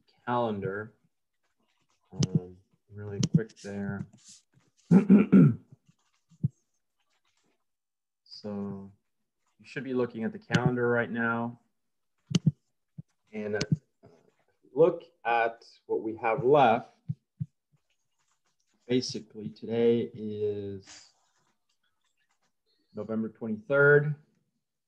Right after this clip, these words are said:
So, um, I haven't added the link here for the video from last week, but the video is already up in the channel. So if you just go, um,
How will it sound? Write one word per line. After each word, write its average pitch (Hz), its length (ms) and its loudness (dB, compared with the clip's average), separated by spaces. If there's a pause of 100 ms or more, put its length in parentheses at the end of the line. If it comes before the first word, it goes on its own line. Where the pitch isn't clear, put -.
(600)
So, 113 540 4
um, 104 560 -2 (2250)
I 143 60 2
haven't 160 340 4
added 139 340 2
the 135 80 4
link 127 320 2
here 147 580 0 (180)
for 127 100 -4
the 117 80 -2
video 127 500 0
from 117 240 -6
last 120 300 0
week, 135 240 -4
but 113 300 0 (1120)
the 120 100 -6
video 131 300 0
is 117 280 -4
already 113 340 0
up 101 160 -6
in 101 100 -8
the 98 80 -10
channel. 95 500 -12 (1600)
So 117 160 -6
if 110 140 -6
you 127 100 0
just - 400 -4
go, 117 500 2
um, 101 500 -6